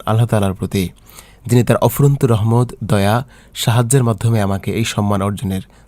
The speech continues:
তৌফিক দিয়েছেন। আমার পরম শ্রদ্ধেয় আব্বু আম্মুর প্রতি নিরন্তর দোয়া, সম্মানিত শিক্ষকদের অমূল্য পরামর্শ আর প্রিয়জনদের অনুপ্রেরণা, উৎসাহ আমাকে সহায়তা করেছে। সবার প্রতি আন্তরিক কৃতজ্ঞতা।"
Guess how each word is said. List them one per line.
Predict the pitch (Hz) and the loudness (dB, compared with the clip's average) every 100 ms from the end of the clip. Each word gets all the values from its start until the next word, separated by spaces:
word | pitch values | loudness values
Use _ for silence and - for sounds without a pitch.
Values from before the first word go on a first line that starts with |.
| - | 0
তৌফিক | 127 117 113 | 2 2 0
দিয়েছেন। | 95 98 90 107 90 - - - - - - | -2 -4 -4 -4 -4 -8 -20 -20 -20 -12 2
আমার | 135 143 | 4 6
পরম | 143 160 | 4 4
শ্রদ্ধেয় | 151 - 113 123 127 | 2 0 2 4 4
আব্বু | 110 104 117 | 2 2 0
আম্মুর | 110 110 | 2 -2
প্রতি | - 107 110 | -4 -4 0
নিরন্তর | 113 127 120 120 | 2 2 2 0
দোয়া, | 110 104 104 147 - - - | 0 0 0 -2 -4 -20 -20
সম্মানিত | - - 139 147 147 | -6 0 4 4 4
শিক্ষকদের | 139 - - 110 107 | 2 0 0 0 -2
অমূল্য | - 120 127 139 139 | -2 0 2 2 2
পরামর্শ | 117 110 101 - 110 101 | 0 0 -2 -2 -4 -2
আর | 101 95 - - - - - | -2 -2 -4 -12 -20 -20 -4
প্রিয়জনদের | - 147 135 135 139 | 4 6 6 6 4
অনুপ্রেরণা, | 131 120 113 107 101 101 147 151 - | 4 0 2 0 0 0 0 -2 -6
উৎসাহ | 117 - 120 101 | -6 -2 0 0
আমাকে | 101 95 - | 0 -2 -6
সহায়তা | - 107 98 95 | -4 -2 -2 -4
করেছে। | 90 92 - 107 - - - - - | -6 -6 -4 -4 -4 -14 -20 -20 -12
সবার | - 135 139 | 0 4 4
প্রতি | 143 139 143 | 4 0 2
আন্তরিক | 110 113 110 113 110 | 2 0 0 -2 0
কৃতজ্ঞতা।" | - 120 104 110 101 101 | 2 2 2 0 -2 -2